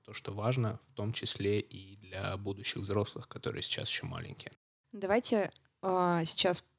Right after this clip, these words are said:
Speaker 2: по конкретным примерам пройдёмся. То есть вот эти вот навыки, которыми, а, эти навыки, которым не учат в школе, ну, помимо того, что вот м-, мы уже затронули, там, эмоциональный интеллект,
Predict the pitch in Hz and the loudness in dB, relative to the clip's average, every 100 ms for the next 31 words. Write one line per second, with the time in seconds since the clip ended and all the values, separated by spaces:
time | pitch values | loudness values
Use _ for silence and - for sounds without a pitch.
0 | - 190 196 190 196 190 175 170 170 165 | -2 2 2 4 2 4 4 6 6 6
1 | 156 156 165 180 277 - 196 - 165 - | 4 2 6 8 8 8 4 6 6 4
2 | 175 190 185 175 190 202 208 - 196 185 | 2 2 2 0 6 6 6 4 2 6
3 | 196 196 190 190 185 175 - _ _ _ | 6 6 2 0 0 -4 -10 _ _ _
4 | - 170 - 196 196 196 214 - 202 196 | 0 2 6 4 6 6 6 6 4 6
5 | 202 202 208 208 196 165 - - 240 330 | 6 8 8 8 6 4 2 8 10 12
6 | 254 220 - _ _ - 269 226 196 202 | 10 4 -6 _ _ 4 8 8 8 8
7 | 190 185 180 175 - 165 165 - 170 165 | 6 4 4 4 4 2 2 -4 -6 -6
8 | 165 160 160 156 160 180 170 160 151 156 | -2 2 4 4 4 6 6 6 4 4
9 | 160 165 - 175 170 165 156 - 165 151 | 4 6 6 6 6 6 4 4 2 2
10 | - | 0